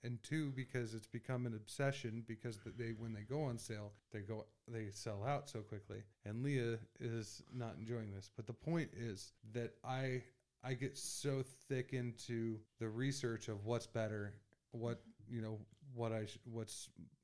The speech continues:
where's the money better spent, that I ultimately don't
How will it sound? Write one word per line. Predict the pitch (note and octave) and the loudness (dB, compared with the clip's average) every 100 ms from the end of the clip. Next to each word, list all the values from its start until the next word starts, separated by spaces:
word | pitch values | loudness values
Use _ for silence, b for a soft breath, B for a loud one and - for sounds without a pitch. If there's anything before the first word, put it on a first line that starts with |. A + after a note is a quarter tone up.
| C3 | -4
where's | A#2 A2 | -2 -2
the | - | -2
money | A#2 A2+ G#2+ | 0 0 0
better | G#2 G2+ | 0 -2
spent, | - - G#2 G2+ - _ - | -4 -4 -2 -4 -8 _ -4
that | A2 A2 - _ - | -2 -2 -8 _ -10
I | A2+ | -6
ultimately | B2+ - A#2+ C#3 | -4 -4 -6 -4
don't | A#2+ G#2 | -4 -6